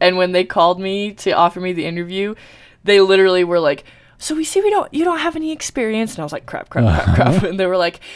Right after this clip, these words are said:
Speaker 1: "But that's okay. We'll train you." And I was like, "Oh, so you're desperate, desperate." <laughs>
Speaker 2: Yeah, that is code
Speaker 1: I was
Speaker 2: for
Speaker 1: like,
Speaker 2: "We're
Speaker 1: "Oh."
Speaker 2: desperate," but that's okay.
Speaker 1: <laughs> Yeah.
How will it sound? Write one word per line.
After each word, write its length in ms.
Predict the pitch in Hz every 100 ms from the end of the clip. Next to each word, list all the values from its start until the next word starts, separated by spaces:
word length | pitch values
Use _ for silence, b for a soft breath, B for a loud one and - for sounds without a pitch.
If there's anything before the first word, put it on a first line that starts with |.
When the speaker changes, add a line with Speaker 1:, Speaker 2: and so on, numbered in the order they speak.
| B
Speaker 1:
"But 160 | 359 359
that's 220 | 330 -
okay. 260 | 466 285 247
We'll 160 | 339
train 400 | - - - 214
you." 220 | 196 147
And 100 | 156
I 80 | 185
was 100 | 180
like, 180 | 175 - -
"Oh, 220 | 302 285
so 160 | -
you're 240 | 262 254 247
desperate, 560 | 220 220 - - 175
desperate." 480 | - 156 254 - 254
<laughs> 640 | - - - 262 254 - - B B B
Speaker 2:
Yeah, 320 | 160 165 170 170
that 180 | 160
is 100 | 156 508 480
code 220 | - 131
Speaker 1:
I 20 |
was 60 | 233
Speaker 2:
for 60 |
Speaker 1:
like, 120 | 143 131
Speaker 2:
"We're 80 | 135
Speaker 1:
"Oh." 40 |
Speaker 2:
desperate," 500 | - - 113 113 -
but 200 | 95 -
that's 200 | 107 -
okay. 300 | 185 - 78 120
Speaker 1:
<laughs> 500 | - - - 226 -
Yeah. 380 | 208 - -